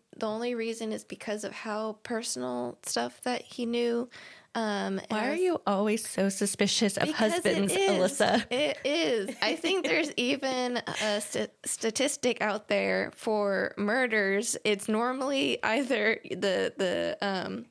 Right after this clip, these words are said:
Speaker 1: the spouse or somebody that you know.
Speaker 2: <laughs>
Speaker 1: So I'm like, it makes sense.
Speaker 2: Nobody's been
Speaker 1: Like,
Speaker 2: murdered
Speaker 1: mm,
Speaker 2: yet. <laughs>
Speaker 1: well, Mark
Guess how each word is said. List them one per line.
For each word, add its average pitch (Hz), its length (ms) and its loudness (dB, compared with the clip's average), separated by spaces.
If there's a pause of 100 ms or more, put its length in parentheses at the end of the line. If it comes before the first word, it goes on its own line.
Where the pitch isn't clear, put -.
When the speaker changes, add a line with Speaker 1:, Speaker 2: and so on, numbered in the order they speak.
(280)
Speaker 1:
the 196 100 0
spouse 359 720 0 (100)
or 220 260 2
somebody 240 500 0
that 220 200 0
you 202 160 0
know. 190 500 -2 (240)
Speaker 2:
<laughs> 277 60 4 (320)
Speaker 1:
So 254 280 2
I'm 240 220 2
like, 220 420 0
it - 240 0
makes 269 320 0
sense. - 60 -2
Speaker 2:
Nobody's 381 400 6
been 247 200 4
Speaker 1:
Like, - 40 4
Speaker 2:
murdered 302 320 6
Speaker 1:
mm, 226 60 0
Speaker 2:
yet. 185 300 6 (180)
<laughs> - 140 0
Speaker 1:
well, 427 280 4
Mark 285 260 2